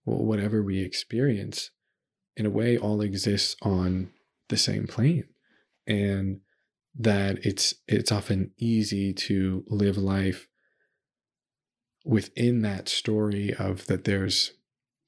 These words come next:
there, there's some sort of core to you, that there's an, an I, a mind, a heart, a soul, whatever you wanna call it,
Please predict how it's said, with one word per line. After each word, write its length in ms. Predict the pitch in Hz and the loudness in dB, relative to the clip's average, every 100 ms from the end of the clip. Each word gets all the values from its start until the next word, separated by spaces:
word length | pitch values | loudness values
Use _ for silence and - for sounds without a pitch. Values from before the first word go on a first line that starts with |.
| - | -12
there, 340 | 113 110 101 | -2 2 2
there's 200 | 110 101 | 0 0
some 200 | - 101 | 0 0
sort 240 | 98 104 95 | 0 0 0
of 180 | 90 - | -2 -10
core 480 | - 110 110 107 | -8 -2 2 2
to 200 | 101 - | 0 -2
you, 260 | 101 101 98 | 0 0 0
that 160 | 98 98 | -2 -2
there's 240 | 101 98 | 0 0
an, 160 | 95 98 - _ _ - | -2 -4 -12 _ _ -4
an 120 | - | -2
I, 380 | - 202 196 98 | 0 0 2 2
a 140 | 95 95 | 0 0
mind, 560 | 98 95 98 98 98 | 0 2 2 0 0
a 60 | 98 | -2
heart, 380 | - 101 98 98 | -2 0 0 0
a 60 | |
soul, 580 | - - 101 101 95 - _ _ _ _ - | -2 0 2 2 -2 -6 _ _ _ _ -4
whatever 260 | 110 104 | -2 0
you 220 | 101 98 | 0 0
wanna 220 | 98 95 98 | -2 -2 -4
call 460 | - - 107 117 | -8 -2 0 0
it, 260 | 101 98 | 0 -6